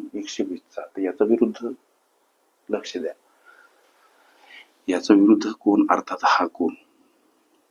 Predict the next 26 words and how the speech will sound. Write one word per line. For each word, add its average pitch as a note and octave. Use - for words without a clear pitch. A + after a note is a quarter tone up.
एकशे G2
वीस F2+
चा F2+
असणार F2
सर. -
विरुद्ध F#2+
कोनाच्या F2
मापाची F#2
बेरीज F#2+
सारखी -
असते. -
रेषीय F#2
जोडीतील F2
कोनांच्या E2+
मापाची F#2
बेरीज F#2
एकशे F2+
ऐंशी E2
अंश F#2
असते. -
संगत F#2
कोनाच्या F2+
मापाची F2+
बेरीज F2+
सारखी -
असते. -